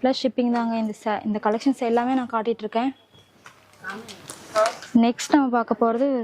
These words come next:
செம்மையான saree தாங்க. செம்ம கிராண்ட் லுக்கான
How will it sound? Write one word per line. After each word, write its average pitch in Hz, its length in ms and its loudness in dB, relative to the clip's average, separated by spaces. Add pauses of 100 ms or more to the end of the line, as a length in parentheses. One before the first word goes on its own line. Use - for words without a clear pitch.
(240)
செம்மையான 254 960 2
saree 226 300 -2
தாங்க. 220 220 -4 (180)
செம்ம 226 300 2 (120)
கிராண்ட் 220 400 -2
லுக்கான 233 380 -2